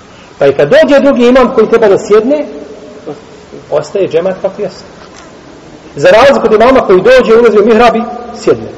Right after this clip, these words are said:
I nikada više ne buše u njegu. Je li tako? Zamislite kad bi hođa došao u mihrab i sjeo i klanjao ljudi. Tada, šta?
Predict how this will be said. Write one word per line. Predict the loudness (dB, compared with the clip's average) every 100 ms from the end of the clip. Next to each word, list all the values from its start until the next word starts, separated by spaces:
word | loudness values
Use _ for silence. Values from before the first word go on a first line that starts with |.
| -20 -20 -20 -20 -20 -20 -20 -20 -20 -20 -20 -18 -10
I |
nikada | -8 -2 -2
više | -2 -6
ne | -6
buše | -8 -12
u | -18
njegu. | -18 -20 -20 -20 -16
Je |
li | -8
tako? | -8 -8 -20 -20 -20 -20 -20 -20 -20 -20 -20 -20 -20 -20 -20 -20 -20 -20 -20 -18 -10
Zamislite | -10 -10 -8
kad | -4
bi | -4
hođa | -2 -4
došao | -4 -4 -4
u |
mihrab | -4 -4 -4
i | -6
sjeo | -4 -2
i | -2 -8 -12
klanjao | -12 -12
ljudi. | -14 -18 -20 -20 -20 -20 -20 -20 -20 -20 -20 -20 -20 -20 -20 -20 -20 -20 -20 -20 -20 -20 -20 -20 -20 -18 -16 -4
Tada, | 0 2 0 -2 -10 -16 -18 -20 -20 -20 -20 -18
šta? | -6 -4 -4